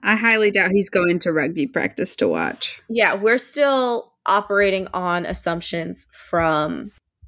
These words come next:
Speaker 2: just what Tao sees in, you know, passing.
Speaker 1: Mm-hmm.
Speaker 2: And Charlie gets, like, really upset. Um, and you can kind of see the, like, anxiety spiral. Like, we don't get the internal monologue,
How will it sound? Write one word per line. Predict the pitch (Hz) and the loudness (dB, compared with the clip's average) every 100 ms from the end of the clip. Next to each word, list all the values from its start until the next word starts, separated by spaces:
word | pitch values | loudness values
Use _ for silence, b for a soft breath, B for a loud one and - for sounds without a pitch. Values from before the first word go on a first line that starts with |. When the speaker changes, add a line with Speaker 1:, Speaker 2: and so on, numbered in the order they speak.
| - | -4
Speaker 2:
just | 208 208 - | 0 -2 2
what | 202 190 - - - b b _ | 4 4 0 -14 -20 b b _
Tao | - 202 180 | -2 0 0
sees | - - 247 226 190 170 160 - - - _ _ _ _ _ | -2 -2 0 0 -2 -4 -2 -2 -2 -4 _ _ _ _ _
in, | 220 202 185 175 - | 4 4 4 0 -2
you | 202 | 0
know, | 180 214 | 0 -2
passing. | - 220 214 - 120 - _ | 2 2 2 -4 -6 -12 _
Speaker 1:
Mm-hmm. | 185 165 151 139 - _ _ | -2 2 2 0 -6 _ _
Speaker 2:
And | 226 214 208 | 4 6 4
Charlie | - 254 330 392 | 2 2 4 2
gets, | 302 269 | 2 2
like, | 226 196 | 0 0
really | 196 190 240 | 0 2 4
upset. | 196 - - 190 180 - - _ - | 2 0 2 4 4 0 -8 _ -4
Um, | 185 180 175 | 0 2 0
and | 175 208 | 0 0
you | 240 | 2
can | 302 | 2
kind | 254 262 285 | 2 2 4
of | 302 | 2
see | 285 254 | 0 0
the, | 233 220 | 4 4
like, | 185 | 4
anxiety | 196 196 185 170 175 175 180 | 2 0 2 4 4 2 0
spiral. | - - 156 156 160 | -2 0 0 0 -2
Like, | - | -4
we | 202 | -2
don't | 190 185 | -2 0
get | 214 208 | 0 2
the | 202 | 0
internal | - 180 175 185 208 | 0 -6 -6 -4 0
monologue, | 220 233 247 262 277 294 | 2 4 4 4 6 4